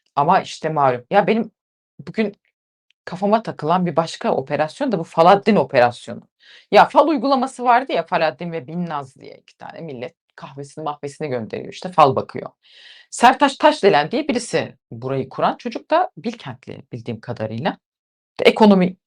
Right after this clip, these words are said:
ya da işletme okumuş. Ve böyle iki uygulama kurmuş bu.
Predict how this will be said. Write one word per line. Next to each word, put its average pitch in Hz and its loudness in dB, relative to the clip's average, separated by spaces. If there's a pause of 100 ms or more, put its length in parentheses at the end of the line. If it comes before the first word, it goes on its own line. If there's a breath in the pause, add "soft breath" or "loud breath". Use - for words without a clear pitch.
(240)
ya 165 2
da 160 4
işletme - -2
okumuş. - -8 (1400)
Ve 392 10
böyle 349 8
iki - 8
uygulama 330 4
kurmuş - -12
bu. - -20